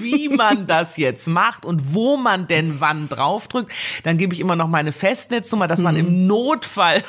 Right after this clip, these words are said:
Speaker 1: <laughs> auch noch per Telefon, dass ich's dann im
Speaker 2: Krass.
Speaker 1: Livestream erklären kann.
Speaker 2: Mhm. Und du hast jetzt fast zweihunderttausend Follower. Konsumierst du auch viel Instagram?
Speaker 1: Nein.
Speaker 2: Also bist du ak-, keine aktive Followerin?
Speaker 1: Doch, aber ich gucke mir insgesamt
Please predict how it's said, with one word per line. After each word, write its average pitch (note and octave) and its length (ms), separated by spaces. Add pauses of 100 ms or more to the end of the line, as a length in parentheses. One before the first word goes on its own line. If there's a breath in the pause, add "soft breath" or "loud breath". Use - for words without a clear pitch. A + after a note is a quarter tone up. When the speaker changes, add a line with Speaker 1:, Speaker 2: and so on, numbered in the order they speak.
(140)
Speaker 1:
<laughs> C5+ 100
auch - 120
noch B3 200
per E3+ 200
Telefon, A3 460
dass F3 180
ich's F#3+ 160
dann E3 140
im E3 80
Speaker 2:
Krass. D#3+ 60 (160)
Speaker 1:
Livestream D#3+ 280
erklären B2+ 400
kann. - 300
Speaker 2:
Mhm. F#3 460 (500 loud breath)
Und G#3 420
du G#3+ 140
hast B3+ 240
jetzt F4 140
fast - 300
zweihunderttausend G#3+ 920
Follower. B2+ 480 (1400 loud breath)
Konsumierst A3+ 720
du B3+ 80
auch - 220
viel G3 160
Instagram? E3 840
Speaker 1:
Nein. C#3+ 120
Speaker 2:
Also - 180
bist F#3+ 220
du - 40
ak-, - 260
keine A#3 240
aktive F3 400
Followerin? D#3+ 360
Speaker 1:
Doch, D#3 240
aber G3+ 220
ich - 160
gucke B3+ 260
mir A3+ 340
insgesamt G3 800